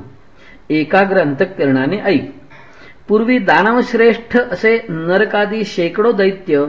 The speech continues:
क्रोध व लोभ याने युक्त आणि बलामुळे उन्मत्त होऊन गेलेले होते. तसेच दुसरेही अनेक रणमस्त दैत्य होते, त्यांना देवतांचा तो अतिशय उत्कर्ष सहन होईनासा झाला.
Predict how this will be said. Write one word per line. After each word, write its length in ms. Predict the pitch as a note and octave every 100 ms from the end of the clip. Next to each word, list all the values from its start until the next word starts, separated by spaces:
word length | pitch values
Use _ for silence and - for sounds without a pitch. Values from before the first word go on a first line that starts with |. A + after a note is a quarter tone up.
| - - - - -
क्रोध 380 | F3+ A3 A3+ G3 G3 -
व 180 | D#3 E3+
लोभ 680 | E3+ E3+ G#3+ A3+ E3+ C#3+ C3 - - -
याने 380 | D#3+ E3 F3 F3
युक्त 340 | G3+ B3+ - E3+ D3+ - - - -
आणि 180 | F3
बलामुळे 720 | F3+ C#3 D#3+ G3 G3+ G3 G#3 G3+
उन्मत्त 440 | C#3 D#3 A#3 B3+ A#3+
होऊन 300 | F#3 G3 F#3+
गेलेले 360 | D#3+ C#3+ C3+
होते. 360 | C3 - - F2+ - - - - - -
तसेच 400 | G#3+ G#3+ B3+ B3+
दुसरेही 600 | F#3+ F3 F3 A3 A3 A#3 B3+
अनेक 420 | - G3 A#3 A#3+ G3+
रणमस्त 500 | D#3+ F#3+ A#3+ - G#3+
दैत्य 420 | E3+ G3 - G#3
होते, 600 | E3+ - C#3+ C3 C3+ - - - -
त्यांना 260 | F3+ G#3 G#3
देवतांचा 760 | D#3+ D#3+ F#3+ G3+ G#3 G#3 G#3
तो 180 | G#3 G#3+ G#3+
अतिशय 340 | E3+ G#3 G3 G#3
उत्कर्ष 500 | D#3+ - - G#3 -
सहन 500 | A3 - D#3+ C#3+ A3+
होईनासा 540 | G#3 G#3 G#3+ G3 - D3
झाला. 280 | A2+ A2